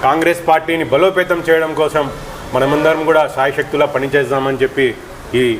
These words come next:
కార్యక్రమం ద్వారా తెలియజేసుకుంటున్నాను. అలాగే రేపు అమిత్ షా గారు ఆంధ్రప్రదేశ్కి రానున్నారు.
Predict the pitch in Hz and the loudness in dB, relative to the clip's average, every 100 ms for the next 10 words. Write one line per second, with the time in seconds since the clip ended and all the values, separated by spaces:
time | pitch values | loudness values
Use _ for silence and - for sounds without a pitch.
0 | - - - 127 135 135 135 131 131 131 | -6 -12 -2 0 0 0 2 2 2 0
1 | 123 123 127 131 - 123 123 123 127 156 | 0 0 2 0 -2 -4 0 0 0 -4
2 | - - - - - - - - 127 160 | -10 -16 -16 -16 -16 -16 -16 -2 2 2
3 | 165 165 131 - - - - - - - | 2 0 -2 -10 -14 -14 -14 -14 -14 0
4 | 143 156 151 127 - - - 127 160 - | 2 2 0 0 -4 -16 -4 -2 -2 2
5 | 165 160 156 147 127 147 156 160 156 160 | 2 4 2 0 -2 -2 0 0 0 0
6 | 143 147 147 143 151 | 0 0 0 0 0